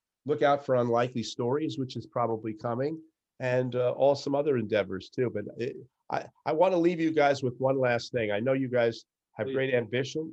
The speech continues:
Speaker 1: to be broadcasters and be, uh, have podcasts of success, and I think you're on your way. But never, ever forget that you are at this place somewhere in your life, and that someday someone's gonna be calling on you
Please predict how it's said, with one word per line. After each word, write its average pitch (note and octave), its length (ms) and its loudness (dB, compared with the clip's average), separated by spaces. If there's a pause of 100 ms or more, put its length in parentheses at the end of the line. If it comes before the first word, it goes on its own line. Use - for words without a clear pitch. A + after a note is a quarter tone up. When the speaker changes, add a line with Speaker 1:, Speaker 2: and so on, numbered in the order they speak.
(140)
Speaker 1:
to - 60 -10
be G#2+ 160 -6
broadcasters B2 960 -4
and F#2+ 160 -8
be, G2+ 320 -10 (160)
uh, G2+ 40 -10 (200)
have G#2 160 -10 (100)
podcasts B2+ 560 -2
of A2 140 -12
success, B2+ 540 -6
and G2 200 -10 (140)
I G2+ 80 -6
think G#2 240 -12
you're G2 180 -6
on F#2+ 80 -4
your F#2 140 -8
way. A2+ 320 -4 (560)
But - 140 -10
never, D3+ 500 -4
ever C#3+ 240 0
forget A#2+ 520 0 (680)
that G#2 260 -2
you B2+ 160 0
are C#3 100 4
at B2+ 120 -2
this C3 180 -2
place B2 420 -4 (120)
somewhere A#2+ 500 -2
in G#2 120 -6
your G#2 160 -4
life, G2 340 -2 (120)
and G2 120 -8
that F#2 160 -10
someday C3+ 400 -2
someone's A#2+ 340 -4
gonna A2 140 -6
be G2+ 100 -12
calling A2 320 -4
on G2 200 -8
you D#3+ 200 2